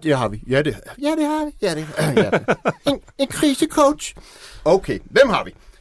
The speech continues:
Frederik? Ja. Margrethe? Ja.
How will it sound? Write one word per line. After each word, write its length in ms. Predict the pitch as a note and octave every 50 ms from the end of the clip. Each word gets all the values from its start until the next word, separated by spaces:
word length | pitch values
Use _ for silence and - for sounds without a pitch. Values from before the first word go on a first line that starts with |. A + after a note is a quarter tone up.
| _ _ _ _ -
Frederik? 400 | - - A3+ C4+ C#4 C4 - - - - _ _ - - -
Ja. 180 | C#3 C#3+ D3+ F3 F3 _ _ _ _ _ _ -
Margrethe? 360 | C#3 C#3 - F3 F#3+ G3 G3 G3+ _ _ -
Ja. 320 | C#4 B3+ C#4 C#4+ C#4 C4